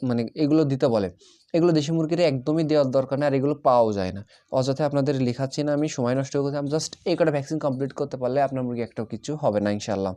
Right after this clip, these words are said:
এরপর থেকে এক মাসের ভিতরে তো আমরা ভ্যাকসিন কমপ্লিট করলাম। যখন আপনার মুরগির বয়স হবে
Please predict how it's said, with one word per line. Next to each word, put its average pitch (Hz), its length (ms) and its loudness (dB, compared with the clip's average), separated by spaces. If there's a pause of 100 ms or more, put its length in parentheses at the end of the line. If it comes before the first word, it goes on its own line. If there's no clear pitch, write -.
(1300)
এরপর 170 340 2
থেকে 117 400 0 (100)
এক 147 180 2
মাসের 170 220 0
ভিতরে 175 180 0
তো 180 100 -2
আমরা 170 120 0
ভ্যাকসিন 151 320 -2
কমপ্লিট 123 400 -2
করলাম। 113 380 0 (460)
যখন 180 320 0
আপনার 139 380 -2
মুরগির 147 460 0
বয়স 135 540 2
হবে 147 340 2